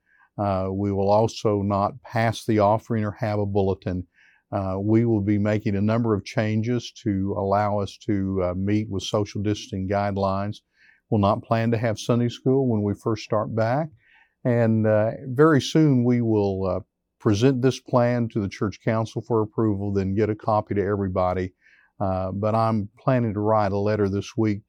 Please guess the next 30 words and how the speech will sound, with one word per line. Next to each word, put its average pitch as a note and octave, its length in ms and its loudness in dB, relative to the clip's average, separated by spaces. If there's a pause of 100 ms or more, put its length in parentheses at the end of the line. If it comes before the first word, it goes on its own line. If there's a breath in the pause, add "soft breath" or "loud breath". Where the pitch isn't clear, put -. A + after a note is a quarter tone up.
to G#2 160 -2
everyone G2 420 -2
and F#2+ 80 -4
just A2 220 -8
telling A2+ 260 0
you G2+ 200 0
where C3 180 2
we A2 180 2
are G#2+ 240 0
in F#2+ 80 -2
this G2 180 -6
process. F#2 800 -6 (540 soft breath)
Um, G2 360 -8 (160)
it's G#2 260 -6
hard B2 380 4
to G#2 80 0
believe G#2 400 2
it's F#2 100 -8
been G2+ 180 -2
so - 160 -4
many G2+ 200 0
weeks A2 380 0
now F2+ 280 -4
since - 400 -10
we, G2 380 -2
uh, F2 220 -4
stopped - 440 -2
having G2 380 -4
worship G#2 360 -2
services. A2 720 -2